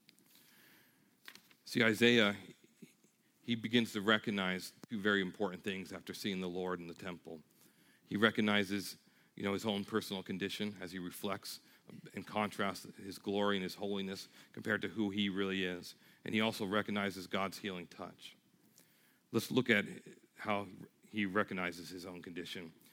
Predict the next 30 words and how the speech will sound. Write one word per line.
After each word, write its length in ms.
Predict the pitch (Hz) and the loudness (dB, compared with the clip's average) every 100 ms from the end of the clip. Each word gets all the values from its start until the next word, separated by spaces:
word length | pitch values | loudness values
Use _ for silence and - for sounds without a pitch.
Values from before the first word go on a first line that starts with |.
| - - _ _ - - - - - - - _ - | -20 -20 _ _ -20 -20 -20 -20 -20 -20 -20 _ -4
This 160 | 113 | -2
is 80 | 113 | 0
what 120 | 107 | 0
he 60 | - | 0
says, 380 | - 104 98 95 | 2 2 2 -2
picking 320 | - - 98 | -6 -4 -2
up 120 | 92 | -2
at 60 | 92 | -2
verse 220 | 98 90 | -2 -2
five. 340 | 98 98 98 | 0 2 2
He 60 | 92 | 0
says, 220 | 87 101 | -4 -4
"So 200 | - 123 | 2 4
I 120 | 113 | 4
said, 400 | 104 120 117 107 | 2 4 4 4
'Woe 220 | 113 123 120 | 4 6 6
is 140 | 110 | 2
me, 260 | 110 113 110 | 2 2 2
for 260 | - 113 | 2 4
I 120 | 113 | 6
am 160 | 113 110 | 4 4
undone, 540 | 110 104 107 104 92 92 - _ - _ _ - - | 2 0 0 0 -4 -8 -20 _ -20 _ _ -20 -14
because 200 | 113 117 | -4 6
I 100 | 120 | 6
am 100 | 123 | 8
a 60 | |
man 420 | 120 120 120 127 131 | 6 6 6 6 4
of 120 | 110 | 2
unclean 640 | 113 117 - 120 113 110 | 0 0 0 2 2 4
lips, 380 | 110 104 - - | 2 2 -2 -14